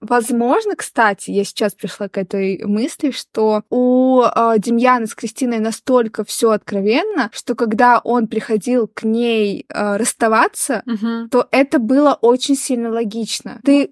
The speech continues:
Speaker 1: прекрасно понимала, что вот в этот момент он сделает так, чтобы уберечь Кристину.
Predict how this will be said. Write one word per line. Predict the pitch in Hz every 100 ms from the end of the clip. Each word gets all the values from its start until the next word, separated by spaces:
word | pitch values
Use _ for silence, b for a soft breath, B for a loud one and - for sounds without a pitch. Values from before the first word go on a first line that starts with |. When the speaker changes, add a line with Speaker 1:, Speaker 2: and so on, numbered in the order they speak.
| _
Speaker 1:
прекрасно | - 269 254 262 294 330
понимала, | 311 302 269 254 247 220 190
что | - - 220 214
вот | 214 -
в | 208 233
этот | 233 240
момент | 208 202 202 294 415
он | 220 226 196
сделает | - 240 220 196 -
так, | 202 226 277
чтобы | - 226 214
уберечь | 190 196 196 214 -
Кристину. | - 220 - - 190 -